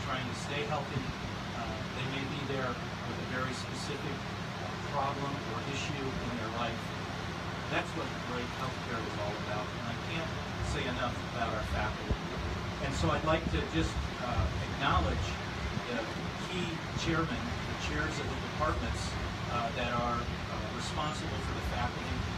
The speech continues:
who will be in this new medical office building too. So I'd like, uh, Doctor Robert Romas, Chair of Medicine, to please stand up. Doctor Peter Carrick, who's out of town for family medicine. Doctor Regina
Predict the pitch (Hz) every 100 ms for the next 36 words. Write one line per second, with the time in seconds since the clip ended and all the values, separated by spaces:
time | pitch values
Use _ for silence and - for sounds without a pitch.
0 | - - 127 139 139 135 127 120 - 139
1 | 135 127 123 - 120 117 - - - -
2 | - 104 - - - - - - - -
3 | 143 135 - - 120 - - - - -
4 | - 160 165 - 165 - - - 165 160
5 | 156 - 139 - - - - - 151 -
6 | - - - - - - - 196 151 -
7 | - - - - 196 202 175 - 165 170
8 | 165 - 165 156 160 - - - 123 -
9 | 127 135 - - 151 151 156 - - -
10 | - - 139 139 135 - - - - -
11 | - - - 127 - - - - 147